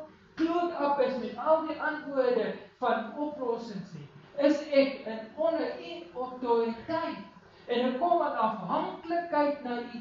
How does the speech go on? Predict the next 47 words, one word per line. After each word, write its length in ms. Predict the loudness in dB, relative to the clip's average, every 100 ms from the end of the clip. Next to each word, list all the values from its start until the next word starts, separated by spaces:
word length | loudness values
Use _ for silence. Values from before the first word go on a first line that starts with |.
| -6
toe 160 | -4 -4 -8 -16 -2
om 240 | 0 0
met 180 | -4 0
my 160 | 4 4 2 -4 4
saam 300 | 6 8 4
'n 200 | -2 2
pad 280 | 4 4 0
te 100 | -6
stap, 440 | 0 0 0 -2 -10
sodat 380 | 0 4 4 4
ek 220 | 4 4
kan 180 | 0 -2
verstaan 680 | -6 -8 -2 4 6 6 2 -4 -14 2
en 240 | 2 4
met 180 | 0 -2 0
al 220 | 2 2
hierdie 220 | 0 -2
goed 200 | -4 -2
wat 220 | -2 -2 -4
op 120 | -4
my 100 | -6 4
pad 260 | 4 4
kom, 200 | -2 -2 -6 -10
kan 280 | -2 2 2 2
deel, 320 | 8 8 8 2 -6 -4
want 280 | -4 2
ek 160 | 2 6
wil 200 | 6 6
dit 120 | 2
nie 120 | -2
hanteer, 500 | -2 -4 -2 0 0 2
alleen 420 | 2 6 6 6
hanteer 540 | 4 -4 -4 2 2 2
nie, 100 | -2
want 240 | -4 -6 -8
hoekom? 520 | -12 0 2 4 0 -8 -6
Ek 140 | -4
'n 220 | -2 -4 -8
koninkkind 920 | -8 -4 -4 -4 -6 -6 -8 -10 -12 -14
is. 120 | -14 -20 -20 -20 -12 -6
En 140 | -4
saam 320 | 4 6 6
met 140 | 2 0
die 180 | -6 -6
koning 420 | 0 2 2 0
se 200 | -4 -6
autoriteit 840 | -8 -6 -4 -4 -6 -2 -2 -2